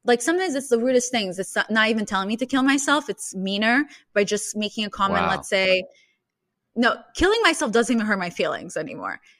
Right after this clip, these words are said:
Speaker 1: It's, it's the messages when it's some, like, the other day, some girl was like, "Why does your mouth move so weird? Why do you talk like that?"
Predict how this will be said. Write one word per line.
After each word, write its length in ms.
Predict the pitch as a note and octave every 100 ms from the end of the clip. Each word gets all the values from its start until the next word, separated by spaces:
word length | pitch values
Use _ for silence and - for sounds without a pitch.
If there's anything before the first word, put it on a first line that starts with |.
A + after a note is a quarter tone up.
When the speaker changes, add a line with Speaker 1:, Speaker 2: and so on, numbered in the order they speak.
| _ A3
Speaker 1:
It's, 240 | A#3 -
it's 200 | A3+ -
the 120 | A#3
messages 500 | B3+ C4+ E4 C4+ C4
when 160 | A3+ A3+
it's 200 | G#3 -
some, 340 | A3 A3 G#3+ -
like, 180 | G#3 G3+
the 80 | G#3
other 160 | G3+
day, 200 | G3+ G3 G3
some 200 | G3+ G3
girl 200 | G3 F#3+
was 140 | F#3+ F#3
like, 440 | F#3 F3 - - _ _ _ -
"Why 120 | G#3+
does 120 | C#4
your 100 | E4 C4+
mouth 320 | G#3+ C4 G#3+
move 280 | G#3+ G3+ G3
so 220 | A3 G3
weird? 260 | F#3+ F3+ F#3
Why 80 |
do 80 | G3+
you 60 | G#3+
talk 280 | G#3 F#3+ -
like 200 | D3 -
that?" 240 | F2+ A#1+